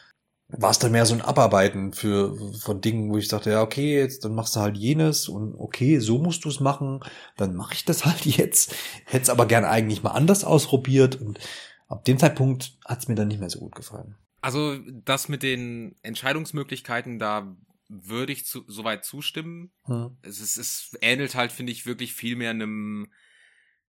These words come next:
Speaker 2: ja, einem Telltale-Spiel, so,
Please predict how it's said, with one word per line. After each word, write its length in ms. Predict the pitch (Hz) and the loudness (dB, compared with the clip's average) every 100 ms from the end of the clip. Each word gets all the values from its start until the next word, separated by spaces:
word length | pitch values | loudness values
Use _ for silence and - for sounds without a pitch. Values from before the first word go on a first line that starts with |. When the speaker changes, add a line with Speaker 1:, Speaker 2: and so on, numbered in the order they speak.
| _ - | _ -14
Speaker 2:
ja, 280 | 98 92 | -8 -6
einem 300 | 101 107 107 | -4 -4 -4
Telltale-Spiel, 1080 | 95 98 101 104 98 92 - 95 92 87 87 _ _ _ - | -4 -4 -4 -4 -6 -6 -12 -12 -12 -12 -16 _ _ _ -18
so, 420 | 90 - - | -18 -16 -18